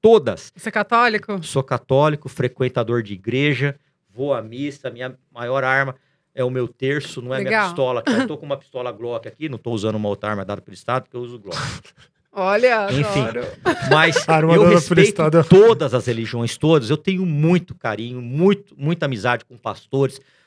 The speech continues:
Speaker 1: pastor Marcel Belotto, pas-, é, pastor, é, bispo Bea-, é, Beato, um monte. Pastora Rosângela, são meus amigos. Eu sou cristão, eles também são, e nós temos uma coisa que se chama-se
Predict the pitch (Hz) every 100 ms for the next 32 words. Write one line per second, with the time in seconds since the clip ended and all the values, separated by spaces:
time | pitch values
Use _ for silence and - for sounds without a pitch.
0 | _ - 151 - 131 120 113 - 117 107
1 | 104 107 123 - - 104 - - 113 101
2 | 98 - _ _ - 120 - 131 127 120
3 | 95 123 - 110 98 113 117 123 117 107
4 | 95 98 110 120 - _ _ 220 247 202
5 | 220 - - - _ _ _ _ _ -
6 | - 143 131 117 104 123 127 131 - 139
7 | 147 135 160 117 131 139 - _ _ _
8 | _ _ _ - - 135 131 - 151 -
9 | 143 - - - 139 131 113 123 - 127
10 | 123 123 98 - 127 127 120 120 123 135
11 | 135 - _ _ - 127 127 117 117 -
12 | 131 120 117 - - 127 120 123